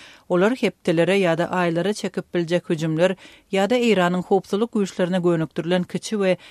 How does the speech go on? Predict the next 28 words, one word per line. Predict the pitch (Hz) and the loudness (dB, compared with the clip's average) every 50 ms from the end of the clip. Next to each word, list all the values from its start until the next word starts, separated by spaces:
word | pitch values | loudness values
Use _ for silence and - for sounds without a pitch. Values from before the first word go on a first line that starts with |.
| - - - _ - | -20 -20 -16 _ -6
esasan | 226 - - 190 180 175 185 185 185 | -4 0 0 0 2 2 2 0 0
simwolik | 190 - - 202 185 180 165 175 185 202 202 180 165 - 170 147 | 0 0 -2 0 0 0 0 2 2 2 0 0 -2 -2 -2 0
zarbalar | 170 170 170 156 156 156 151 151 151 | 0 0 0 0 -2 -2 -2 0 0
bolup | 156 156 143 _ - - | 0 0 -2 _ -4 0
biler. | 160 165 165 147 - - - - - - | 2 2 2 0 -2 -14 -20 -20 -12 -4
Goşmaça | - 185 185 - 202 190 185 - 285 | -2 -2 -2 0 -2 -2 -2 -2 -2
ykdysady | 277 - - 214 196 - 202 196 180 | -4 -2 -2 -4 -2 0 0 0 0
sanksiýalary | 185 175 - 208 202 208 214 - - 190 170 160 160 156 165 | -2 -2 -2 -2 0 0 0 -2 -2 -2 0 0 0 0 0
öz | 170 185 196 202 | 0 2 2 2
içine | 196 185 - - 170 170 | 0 -2 -4 -4 -4 -2
alýan | 170 165 160 165 165 165 - - - - - - _ | -2 -2 0 0 0 -2 -4 -6 -14 -20 -20 -20 _
harby | - - 202 185 180 180 175 156 | -4 0 0 2 2 2 2 2
däl | 170 175 180 185 | 2 2 2 2
wariantlar | 190 170 175 175 170 160 151 143 - - 165 165 160 - | 2 2 2 2 2 0 0 0 -2 -2 -4 -4 -4 -4
hem | 180 170 160 | -4 -4 -2
ara | - 170 160 156 156 151 | -2 -2 -2 0 0 0
alynıp | 156 156 160 165 160 - | 0 0 0 -2 -4 -4
maslahatlaşylýar | 165 170 165 - - 165 147 - 156 - - 151 147 - - 151 156 156 151 143 - - - - - - - | -4 -6 -6 -4 -6 -8 -6 -6 -8 -6 -6 -6 -6 -6 -6 -2 0 0 0 0 -2 -8 -20 -20 -16 -6 -2
diýilip | 185 175 160 160 | -2 0 0 -2
habar | - - 165 151 151 147 | -2 -2 0 0 0 0
berilýär. | 147 156 143 147 151 156 151 151 - _ - - _ _ - | 0 0 0 2 2 2 0 0 -4 _ -20 -20 _ _ -2
Bilermenler | 175 165 170 160 175 175 180 202 254 285 285 | 2 2 2 2 2 2 2 2 0 2 0
Birleşen | 240 196 190 185 180 - 190 190 | 0 2 2 0 2 0 0 -2
Ştatlaryň | - - 190 180 175 - 185 180 180 | 0 0 0 0 2 2 0 0 0
Irana | 180 185 180 175 180 175 180 202 220 | 0 0 2 2 2 2 2 0 0
garşy | 220 220 202 202 - - | 0 0 -2 -2 -2 -2
islendik | 208 190 - - 196 185 180 190 202 - | -2 -2 -2 -2 -2 -2 0 -2 -4 -4
harby | - 208 190 190 196 | -4 -2 -2 0 0